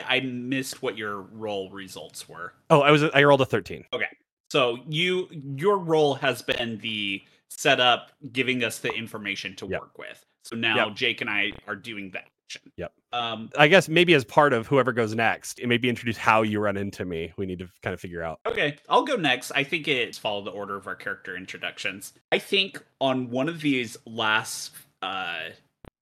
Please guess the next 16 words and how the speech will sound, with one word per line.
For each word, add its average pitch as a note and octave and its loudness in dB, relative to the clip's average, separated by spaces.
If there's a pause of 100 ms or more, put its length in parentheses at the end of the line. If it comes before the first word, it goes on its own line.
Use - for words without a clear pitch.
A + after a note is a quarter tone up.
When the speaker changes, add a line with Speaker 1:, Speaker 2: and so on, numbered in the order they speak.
(140)
Speaker 1:
integral D3 -2
characters C3 -6
that A2 -2
you G#2+ -6
are G2+ -6
interrogating G3+ -4
or B2 -6
getting A#2+ -6
questions F#3 -8
from, G#3+ -8 (420)
I D3 4
am D#3+ 0 (100)
in D3 0
the C#3 -2
room, A2 -8 (100)
disguised G#2 -2